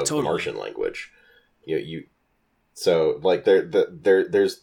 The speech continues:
Speaker 2: this sort of perpetual underpinning, what I've already said as Heinlein treating philosophy like it's engineering,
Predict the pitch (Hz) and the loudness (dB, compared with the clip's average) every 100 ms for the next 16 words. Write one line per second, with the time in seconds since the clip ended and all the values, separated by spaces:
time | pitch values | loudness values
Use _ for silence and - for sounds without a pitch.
0 | - 101 - 127 117 - - 101 - 117 | -6 -4 2 4 4 2 -2 0 4 2
1 | - 101 92 90 87 87 87 92 92 87 | 4 6 10 10 10 8 4 0 -2 0
2 | 87 82 82 82 82 87 82 76 90 82 | 0 0 0 0 2 4 2 0 0 2
3 | 80 76 - 92 90 82 80 - 87 80 | 2 -2 -4 -4 -2 -2 -4 -2 -2 -2
4 | 76 82 82 76 - 78 73 - - 76 | -2 0 0 -2 -6 -6 -6 -6 -8 -8
5 | 69 64 69 53 52 | -8 -6 -6 -6 -6